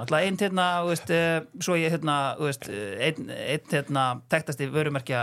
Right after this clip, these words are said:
lögfræðingur landsins, náttúrulega grjótharður Þróttari, eh, hérna, Magnús Magnússon og faðir hans Magnús Magnússon. En, þú veist, þeir, eh, maður gefur sér kannski fyrir,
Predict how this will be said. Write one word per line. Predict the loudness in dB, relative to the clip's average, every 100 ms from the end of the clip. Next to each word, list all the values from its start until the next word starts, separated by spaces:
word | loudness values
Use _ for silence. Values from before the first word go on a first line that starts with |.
| 0 -2
lögfræðingur | -2 -2 -4 -2
landsins, | -2 -2 -4
náttúrulega | -2 -2
grjótharður | 2 2 4 0 -2 -2
Þróttari, | -4 -4 -2
eh, | 2 2 2 0
hérna, | 0 0 0
Magnús | 0 0 -2
Magnússon | 0 0 0 0 -4 -16 -18 -6
og | 0
faðir | 4 4 2
hans | 0
Magnús | 0 0 0
Magnússon. | 0 0 0 0 0
En, | 2
þú | 2
veist, | 0
þeir, | 0 2 2 0 -8 -18 -20 -20 _ _
eh, | -6 -6 -12 -4
maður | 2 2
gefur | 4 0 2
sér | 0 -2 -2
kannski | 0 0 2
fyrir, | 0